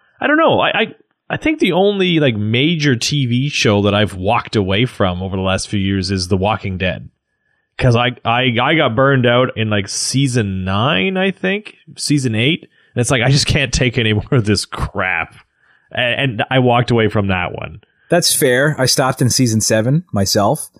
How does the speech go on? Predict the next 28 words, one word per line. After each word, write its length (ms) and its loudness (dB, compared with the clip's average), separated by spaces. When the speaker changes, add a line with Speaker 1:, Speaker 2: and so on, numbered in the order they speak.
Speaker 2:
And 140 4
the 40 4
funny 220 2
thing 140 4
is, 100 4
is 100 4
I'm 140 4
a 60 2
big 180 2
fan 200 2
of 60 4
the 60 4
books. 540 0
Like, 180 0
I 240 2
actually, 480 2
I 80 0
have, 500 2
with 160 2
the 100 4
exception 480 2
of 160 0
the 80 0
first 560 0
twelve 500 2
issues, 500 2
I 100 2
have 120 0